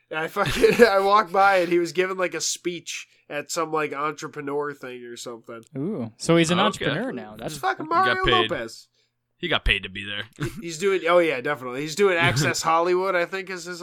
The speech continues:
Speaker 1: other show.
Speaker 3: Yeah, he's got so many things. He's on, um, uh, he's on radio stations. Like, they'll play it on, like, normal radio stations, but it's X M too. Um, he does so much, man.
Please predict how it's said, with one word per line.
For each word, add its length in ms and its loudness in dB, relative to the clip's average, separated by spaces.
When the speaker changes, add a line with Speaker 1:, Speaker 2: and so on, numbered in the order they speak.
Speaker 1:
other 300 -6
show. 320 -6
Speaker 3:
Yeah, 440 -4
he's 160 -8
got 160 -2
so 240 -4
many 180 -8
things. 260 -10
He's 120 -8
on, 280 -2
um, 500 -6
uh, 100 -10
he's 180 -6
on 140 2
radio 320 -4
stations. 500 -8
Like, 160 -6
they'll 160 -2
play 240 -4
it 80 0
on, 140 -2
like, 200 -10
normal 440 -8
radio 240 -8
stations, 380 -6
but 140 -12
it's 120 -12
X 180 -10
M 160 -10
too. 320 -12
Um, 560 -6
he 80 -14
does 160 -4
so 280 -4
much, 300 -8
man. 320 -14